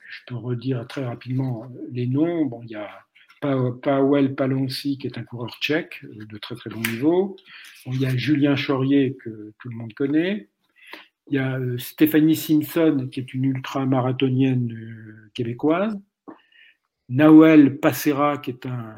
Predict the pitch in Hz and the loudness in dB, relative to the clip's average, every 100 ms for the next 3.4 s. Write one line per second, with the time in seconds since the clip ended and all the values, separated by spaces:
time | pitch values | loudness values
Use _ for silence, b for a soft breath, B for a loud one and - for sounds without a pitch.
0 | 110 - 185 175 156 - 139 139 135 139 | -18 -6 -4 -4 -6 -6 -6 -6 -6 -4
1 | 131 139 143 139 123 123 113 110 - B | -2 -2 -2 -4 -6 -10 -10 -14 -20 B
2 | B B B 120 120 - 139 131 131 135 | B B B -16 -12 -4 -2 -2 -2 -4
3 | 127 110 107 110 | -6 -10 -14 -18